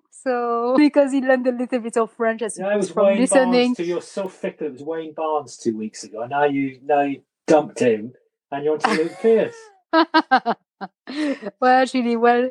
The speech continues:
Speaker 1: uh, Wayne Barnes follows me on LinkedIn now, as of today as well. So it's a very, very small rugby world. Okay, so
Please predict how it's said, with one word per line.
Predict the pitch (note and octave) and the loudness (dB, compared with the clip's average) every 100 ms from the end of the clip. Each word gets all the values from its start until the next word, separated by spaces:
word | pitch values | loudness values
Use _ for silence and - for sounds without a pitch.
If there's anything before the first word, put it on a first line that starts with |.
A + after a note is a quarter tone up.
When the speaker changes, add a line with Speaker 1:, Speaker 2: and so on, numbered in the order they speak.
| B3 | -2
Speaker 1:
uh, | A#3 | 0
Wayne | B3 A#3 | 0 2
Barnes | G#3+ G#3+ | 0 0
follows | - A#3 A3+ | -2 -4 -4
me | A3 | -6
on | G#3 G3+ | -6 -8
LinkedIn | G#3 - G3 | -14 -10 -10
now, | F#3 F3+ F#3 F#3+ - | -6 -6 -6 -10 -10
as | G3+ G3 | -6 -4
of | F#3+ _ | -6 _
today | G3+ F#3 F#3+ | -8 -2 0
as | F#3 F#3 | 0 0
well. | G3 F#3+ | -2 0
So | F#3+ A#3+ | 0 -2
it's | A#3+ | 0
a | A#3+ | 0
very, | C#4+ E4 D#4 D4 _ _ - _ | 2 2 0 -4 _ _ -20 _
very | A3 A3+ A3 G3 | -10 -8 -8 -12
small | - A3+ G#3+ | -14 -10 -10
rugby | G3 G#3 - G3+ | -8 -10 -12 -12
world. | F#3 F3+ F3+ F3+ _ - - - _ C4 | -8 -6 -8 -14 _ -20 -20 -20 _ 0
Okay, | C#4+ F4+ F#4+ D4 | 4 4 4 4
so | D4+ | 2